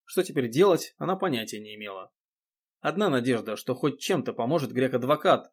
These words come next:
хоть и уповать на него она особенно не могла. Чем может помочь иностранец в России, да будь он семи пядей во лбу? А на адвоката-соотечественника средств просто нет.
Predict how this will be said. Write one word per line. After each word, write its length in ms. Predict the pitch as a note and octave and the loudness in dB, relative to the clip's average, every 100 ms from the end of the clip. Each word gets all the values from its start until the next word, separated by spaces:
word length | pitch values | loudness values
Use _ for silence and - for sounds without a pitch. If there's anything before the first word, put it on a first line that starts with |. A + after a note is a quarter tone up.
| _ | _
хоть 260 | B2+ - | -6 -4
и 40 | A#2 | -8
уповать 420 | A2 A#2 G3 G3 | -4 0 2 0
на 40 | |
него 240 | B2+ C3+ B2+ | -2 0 0
она 300 | A#2 C#3 A2+ | 0 -2 -2
особенно 320 | A2 A#2 G#2 | -2 -2 -4
не 140 | G#2 | -6
могла. 400 | A#2 A#2+ G#2+ F#2 - _ _ _ _ | -4 -4 -4 -8 -12 _ _ _ _
Чем 220 | - A#3+ | 0 2
может 240 | C#3+ A#2 - | 2 0 2
помочь 340 | C3 B2+ - | 2 0 -2
иностранец 480 | C3+ C3 E3 C#3 A2+ | -4 0 2 0 0
в 40 | B2 | -2
России, 560 | B2 - G#3+ A2+ - - | -2 -2 -2 -4 -4 -4
да 80 | |
будь 180 | D#3+ E3 | -2 -2
он 120 | A#2 | -4
семи 260 | G#2+ E3+ D#3+ | -4 0 2
пядей 300 | B2 C#3+ G#2+ | 4 2 2
во 100 | B2 | 0
лбу? 300 | D3+ C3 - _ _ _ | 2 0 -4 _ _ _
А 180 | G3 A#3 | 2 2
на 200 | F#3+ D3+ | 2 2
адвоката-соотечественника 1600 | D3 D3+ F#3 F3 C3+ B2+ C#3 B2+ F#3 G3+ F#3 F3+ E3+ E3+ D#3 C#3 | 4 4 6 6 6 4 4 4 2 0 -2 -4 -2 0 -2 -4
средств 440 | - C#3 F3+ - - | -6 0 0 -2 -4
просто 320 | A2+ A#2+ C3+ | -4 -2 -4
нет. 240 | A2+ F#2+ | -4 -8